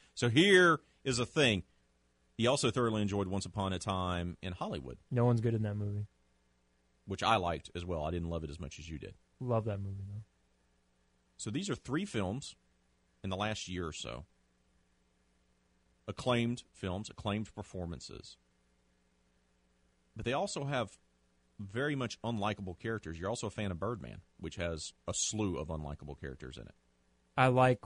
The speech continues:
Speaker 2: Whiplash. I'm sorry, I love Whiplash.
Speaker 1: I love Whiplash, too, but the central character is not unlikable in there.
Speaker 2: Yeah, Miles Teller has more redeeming qualities.
Speaker 1: So
Speaker 2: Even
Speaker 1: good.
Speaker 2: in those movies like Once Upon a Time in Hollywood, Parasite, there's more redeeming qualities about those characters than Uncut Gems.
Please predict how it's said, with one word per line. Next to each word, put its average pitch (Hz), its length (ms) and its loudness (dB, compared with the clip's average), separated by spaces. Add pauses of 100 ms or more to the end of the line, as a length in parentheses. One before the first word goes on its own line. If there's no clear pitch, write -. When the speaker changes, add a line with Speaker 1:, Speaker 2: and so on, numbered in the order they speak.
Speaker 2:
Whiplash. 117 680 -2 (960)
I'm 208 260 2
sorry, 147 420 12 (180)
I 170 120 12
love 143 420 12
Whiplash. 104 640 4
Speaker 1:
I 98 80 6
love 95 180 4
Whiplash, 87 360 0
too, 104 120 0
but 92 100 -2
the 110 60 0
central 127 280 2
character 98 360 2
is 87 100 -4
not 82 140 0
unlikable 69 460 -8
in 52 60 -12
there. 53 140 -16 (600)
Speaker 2:
Yeah, 143 140 6
Miles 156 320 8
Teller 127 500 6 (1700)
has 151 160 6
more 143 220 8
redeeming 120 320 4
qualities. 107 440 2
Speaker 1:
So - 260 2
Speaker 2:
Even 254 180 8
Speaker 1:
good. 233 40 12
Speaker 2:
in 208 80 12
those 190 220 10
movies 165 280 8
like 139 140 6
Once 143 160 2
Upon 151 200 2
a 143 40 4
Time 147 240 2
in 127 60 2
Hollywood, 131 420 6
Parasite, 131 480 4
there's 135 160 4
more 139 480 8
redeeming 127 440 6
qualities 117 500 2
about 113 220 -2
those 113 180 -2
characters 110 400 -6
than - 140 -10
Uncut 135 260 -12
Gems. - 240 -16